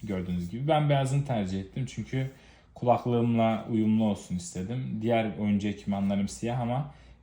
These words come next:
e, kulaklığım da aynı şekilde bu beyaz şerit ledli ve, e, beyaz ve şerit ledli olduğu için uyumlu olsun istedim. Bağlantıyı keserken de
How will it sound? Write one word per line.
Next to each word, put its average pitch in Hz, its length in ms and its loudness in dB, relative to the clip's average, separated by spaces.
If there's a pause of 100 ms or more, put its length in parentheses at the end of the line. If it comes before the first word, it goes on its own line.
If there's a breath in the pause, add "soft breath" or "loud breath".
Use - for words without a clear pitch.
e, 90 260 -6
kulaklığım 107 680 2
da 90 380 -2
aynı 101 200 2
şekilde 87 340 -8
bu 87 140 -4
beyaz 90 320 -4
şerit 87 440 -8
ledli 92 340 -4
ve, 92 220 -6 (260)
e, 90 360 -10 (120)
beyaz 107 380 4
ve 98 180 0
şerit - 400 -6
ledli 92 220 -2
olduğu 92 220 -4
için 165 340 -4
uyumlu 117 280 0
olsun 95 220 -4
istedim. 143 420 -2 (500 loud breath)
Bağlantıyı 131 420 2
keserken 107 560 0
de 147 120 -2